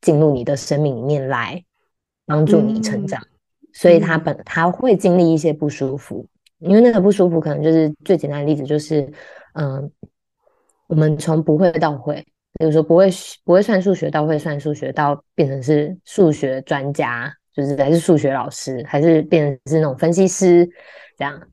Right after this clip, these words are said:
Speaker 1: 类似像这样，对，他一定会有一个突破不舒适的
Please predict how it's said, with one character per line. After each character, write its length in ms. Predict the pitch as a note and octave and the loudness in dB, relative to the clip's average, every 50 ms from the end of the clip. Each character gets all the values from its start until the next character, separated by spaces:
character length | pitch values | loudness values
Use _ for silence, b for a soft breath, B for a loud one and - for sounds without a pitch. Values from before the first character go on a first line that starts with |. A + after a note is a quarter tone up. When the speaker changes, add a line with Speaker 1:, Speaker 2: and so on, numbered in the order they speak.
| b b b b b b b b b b b b _ _ _ _ _ _ | b b b b b b b b b b b b _ _ _ _ _ _
Speaker 1:
类 160 | - F3+ F#3+ F3 | 2 4 4 6
似 60 | E3 | 6
像 160 | E3+ E3 D3 | 4 2 2
这 80 | C#3+ D3 | 0 -2
样， 180 | - D3 F3 - _ _ _ _ _ _ | -4 -6 -10 -18 _ _ _ _ _ _
对， 260 | - D#3 C3+ C3 - - _ _ _ _ _ | -4 -4 -4 -4 -8 -16 _ _ _ _ _
他 140 | - A3+ C#4 | 2 4 6
一 60 | B3 | 6
定 140 | G3+ A3 A3 | 6 6 6
会 160 | A#3+ A3+ F#3 | 6 6 4
有 40 | F#3+ | 4
一 40 | E3+ - _ _ _ - | 0 -4 _ _ _ -2
个 140 | D#3 D3 | 0 0
突 180 | D3 - - C#3+ | 0 0 -2 -2
破 340 | C#3 - G3 E3+ D#3 D3+ - | 0 2 4 4 4 2 0
不 180 | - - F3+ | -2 -2 -2
舒 220 | D#3+ - - D#3 D#3 | -2 -2 -2 -4 -4
适 240 | D3+ - - D3+ C#3 | -4 -6 -6 -8 -8
的 280 | - D3 C3 C3 - | -8 -10 -10 -10 -12